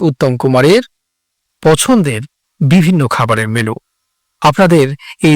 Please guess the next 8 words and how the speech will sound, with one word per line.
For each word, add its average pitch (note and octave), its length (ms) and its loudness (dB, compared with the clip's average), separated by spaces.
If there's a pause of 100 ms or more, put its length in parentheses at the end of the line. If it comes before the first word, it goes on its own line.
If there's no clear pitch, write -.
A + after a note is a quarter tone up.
তথ্যবহুল G#3 680 2
ভিডিওটি D#3+ 500 0 (520)
ঠিক D#3+ 200 -2 (580)
কেমন D#3 320 2 (120)
লাগলো, - 280 -6 (480)
অবশ্যই A#2+ 520 -2 (400)
কমেন্ট B2+ 340 0
বক্সে A#2 400 0